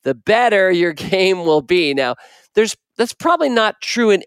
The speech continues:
every instance. I can imagine there are cases where somebody does it too much and they ruin it for some reason. But really, the spirit of it is, of course,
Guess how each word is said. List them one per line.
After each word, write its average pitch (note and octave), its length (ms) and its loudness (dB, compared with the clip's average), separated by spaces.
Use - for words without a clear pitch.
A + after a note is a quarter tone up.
every G3+ 360 0
instance. A#3 400 -2
I E3 80 0
can D3+ 100 -6
imagine D3 400 0
there C#3 100 2
are B2+ 80 -4
cases D3+ 380 -6
where C3 100 -2
somebody C3+ 240 -4
does B2 200 -4
it - 120 -16
too D3+ 200 -2
much D3 280 -2
and C3+ 80 -8
they A2+ 120 -10
ruin E3+ 340 0
it - 180 -4
for D#3 120 -6
some E3 200 -4
reason. F3 300 -4
But D#3+ 260 -2
really, G#3 340 2
the E3 140 0
spirit G3+ 360 0
of C#3 120 0
it C3 60 -2
is, C3 120 -6
of - 60 -16
course, C#3 260 -2